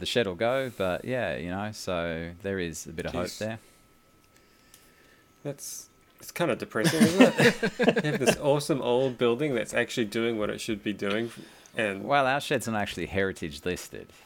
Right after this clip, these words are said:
Speaker 1: You know, it's not one of
Speaker 2: Ah.
Speaker 1: the original sheds. It's an old shed, but it's not an original. So, um,
Speaker 2: Okay.
Speaker 1: they're looking to restore the original facade and the pitching that used to be there. And, um,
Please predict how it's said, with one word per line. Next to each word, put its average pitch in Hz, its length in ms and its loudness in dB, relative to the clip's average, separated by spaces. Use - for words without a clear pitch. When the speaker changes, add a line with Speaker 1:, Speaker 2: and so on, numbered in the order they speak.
Speaker 1:
You - 80 -12
know, 71 120 -8
it's - 140 -10
not 110 100 -2
one 107 180 2
of 101 60 0
Speaker 2:
Ah. 80 40 -2
Speaker 1:
the 80 120 -4
original 76 640 -6
sheds. 80 460 -8
It's 90 180 -10
an 82 140 -4
old 87 220 -2
shed, 73 280 -6
but 80 120 -8
it's - 120 -10
not 85 140 -4
an 71 80 -10
original. 67 580 -12
So, 69 420 -6
um, 123 140 -4
Speaker 2:
Okay. 104 240 -4
Speaker 1:
they're 107 140 2
looking 98 220 -4
to 80 80 -6
restore 73 480 -6
the 71 120 -10
original 73 360 -8
facade 71 540 -6
and 64 260 -12
the 69 80 -10
pitching - 400 -4
that - 120 -10
used 76 220 -6
to 69 60 -8
be 69 200 -8
there. 67 340 -6
And, 64 380 -10
um, 60 360 -8